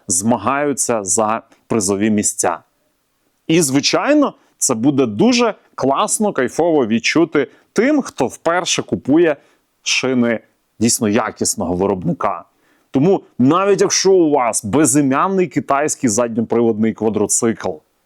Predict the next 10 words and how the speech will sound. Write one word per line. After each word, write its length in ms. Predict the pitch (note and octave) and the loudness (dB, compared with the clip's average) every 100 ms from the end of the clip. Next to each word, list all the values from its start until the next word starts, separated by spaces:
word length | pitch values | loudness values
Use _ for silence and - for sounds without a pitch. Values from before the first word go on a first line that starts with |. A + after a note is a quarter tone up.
| _ _ _ _ _ A2+ | _ _ _ _ _ -2
і 100 | G#2 | 2
ви 160 | C#3 | 4
їздили 520 | E3 G#3+ E3+ F3 F#3 | 4 4 4 4 4
до 140 | D#3 E3+ | 2 0
цього 320 | G3 G3 F#3+ | 2 2 2
тільки 500 | - G#3+ A3+ F#3+ F#3+ | 0 0 0 2 0
на 140 | E3+ | 0
таких 380 | - F#3+ A3+ G#3+ | -2 -2 0 0
самих 500 | - G3 F#3+ F#3 - | 0 0 0 0 -2
китайських 920 | - E3 - D3+ E3 E3+ - D#3 - | -2 -2 0 -2 0 -2 0 -2 -2